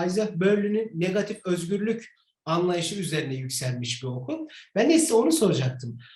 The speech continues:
Ama bu, sizin bu dediğinize şöyle itirazlar gelebilir. "Yahu disiplin falan eskidenmiş, sosyal medyayı görmüyor musun? Artık öğrencilerin, öğretmenlerin bir tepesine çıkmadığı kaldı." Sanırım sizin dediğiniz,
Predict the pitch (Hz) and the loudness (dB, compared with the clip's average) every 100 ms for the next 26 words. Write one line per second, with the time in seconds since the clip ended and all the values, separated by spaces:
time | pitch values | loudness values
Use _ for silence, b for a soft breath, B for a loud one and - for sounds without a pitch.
0 | b - 226 302 165 202 277 - - 208 | b -4 2 4 4 0 -2 -6 -6 -2
1 | 247 247 214 226 240 240 233 - 233 240 | -2 -2 0 0 2 0 0 2 2 2
2 | 214 - 196 185 202 185 156 175 214 247 | 2 2 2 2 0 0 0 0 0 0
3 | 208 - _ _ - 196 196 190 156 160 | -2 -4 _ _ -2 2 4 2 0 -2
4 | 214 208 208 202 202 175 165 - - 196 | -4 -2 -2 0 -4 -4 -4 -6 -2 0
5 | 220 185 - - 165 190 190 190 185 196 | 0 -2 -6 -6 -6 -2 -2 -2 0 0
6 | 185 165 214 226 185 160 - 147 - 175 | 0 2 2 2 0 -2 -6 -12 -6 -4
7 | 175 180 180 180 190 180 175 185 202 190 | -2 -2 2 4 4 2 2 2 2 0
8 | 185 190 - 190 190 202 220 - 190 190 | 2 0 0 -2 2 0 -2 -6 -4 -2
9 | 180 208 202 196 - 160 165 160 131 117 | -2 -4 -4 -10 -6 -2 -2 -2 -6 -8
10 | - b b - 214 311 339 202 190 302 | -12 b b 2 4 6 4 4 2 2
11 | 285 247 254 277 320 - - | 2 0 0 4 4 2 -6